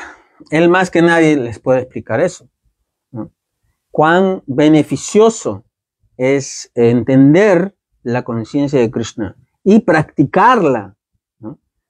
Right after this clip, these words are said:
Podemos empezar con simplemente cantar Hare Krishna todos los días, experimentar qué efecto causa eso en tu ser, ¿no? En tu cuerpo, en tu mente, en, en, en tu alma,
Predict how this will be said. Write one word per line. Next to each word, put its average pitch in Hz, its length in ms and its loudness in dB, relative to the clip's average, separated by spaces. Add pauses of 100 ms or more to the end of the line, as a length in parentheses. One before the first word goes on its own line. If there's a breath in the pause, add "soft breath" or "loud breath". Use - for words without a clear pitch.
(200)
Podemos 185 280 2
empezar 196 680 0 (640)
con 135 200 -4
simplemente 170 600 2
cantar 143 320 -4
Hare 131 240 -4
Krishna - 340 -12
todos 127 200 -4
los 123 120 0
días, 135 100 -4 (260)
experimentar 175 1080 2 (600)
qué 254 140 -4
efecto 269 440 -2
causa 180 420 2
eso 160 300 -2
en 127 180 -4
tu 127 100 -14
ser, 127 340 -10 (840)
¿no? 104 240 -6 (500)
En 117 120 -4
tu - 120 -18
cuerpo, 151 420 0
en 117 100 -6
tu 123 80 -8
mente, 147 760 2 (640)
en, 110 400 -6
en, 110 340 -2
en 120 160 0
tu 143 200 4
alma, 160 500 2